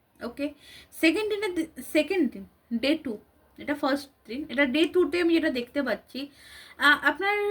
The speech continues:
আপনি হয়তো যেখানে যাচ্ছেন, আপনি হয়তো কোনো রকম কোনো কাজের জন্য যাচ্ছেন, কোনো রকম কোনো টাকা পয়সা পান, কিংবা, আ, কোথাও কোনো রকম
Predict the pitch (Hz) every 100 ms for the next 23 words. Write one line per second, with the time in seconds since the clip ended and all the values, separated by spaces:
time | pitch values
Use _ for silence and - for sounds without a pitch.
0 | - 277 285 392 392 349 330 359 269 269
1 | 320 302 311 311 320 311 285 285 294 285
2 | 302 302 302 294 214 196 262 262 277 277
3 | 262 220 - 254 254 254 254 262 247 262
4 | 262 226 208 - 226 233 - 226 - 202
5 | 196 196 208 - _ 330 359 294 214 202
6 | 208 - - - - - - 226 220 202
7 | - _ _ _ _ _ _ _ _ _
8 | _ _ _ _ _ _ _ _ _ _
9 | _ - 285 370 415 415 440 440 427 403